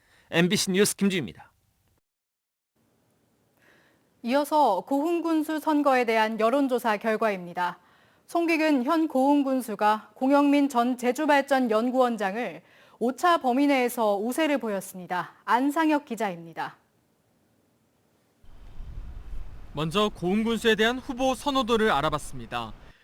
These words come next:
Speaker 3: 송기근 현 고흥군수 삼십육점삼 퍼센트,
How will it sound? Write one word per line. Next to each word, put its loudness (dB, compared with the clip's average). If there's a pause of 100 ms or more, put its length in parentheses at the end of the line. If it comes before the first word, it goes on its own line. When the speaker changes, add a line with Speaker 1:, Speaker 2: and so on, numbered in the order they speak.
(100)
Speaker 3:
송기근 2
현 2
고흥군수 -2
삼십육점삼 -2
퍼센트, -4